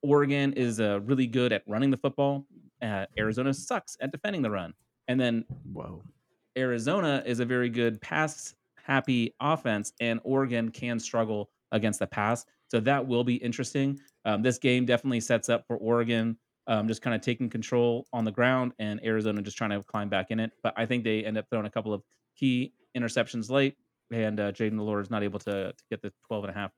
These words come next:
Speaker 1: What do your numbers have this one at? I'm curious.
Speaker 2: Uh, I guess I should go to that right sheet. Um, Oregon and Arizona. I have Oregon favored by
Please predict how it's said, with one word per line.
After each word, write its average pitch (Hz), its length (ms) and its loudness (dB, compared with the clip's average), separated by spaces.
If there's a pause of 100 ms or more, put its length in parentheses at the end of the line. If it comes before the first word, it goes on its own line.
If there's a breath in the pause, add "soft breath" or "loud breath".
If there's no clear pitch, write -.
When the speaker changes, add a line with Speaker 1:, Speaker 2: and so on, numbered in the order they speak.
(120)
Speaker 1:
What 139 100 4
do 151 60 6
your 151 80 6
numbers 135 240 2
have 120 100 4
this 117 180 0
one 113 120 -2
at? 101 120 -2
I'm 101 80 -4
curious. 104 380 -2 (1000)
Speaker 2:
Uh, 92 640 4 (460)
I 101 40 -8
guess 101 220 -4
I 101 40 -4
should 98 160 -8
go 98 80 -2
to 92 80 -8
that 90 140 -6
right 85 200 -4
sheet. - 320 -6 (180)
Um, 95 420 0 (240)
Oregon 113 640 4
and 92 200 -2
Arizona. 98 840 0 (1600)
I 90 160 0
have 95 160 2
Oregon 98 640 2
favored 95 560 0
by 85 640 2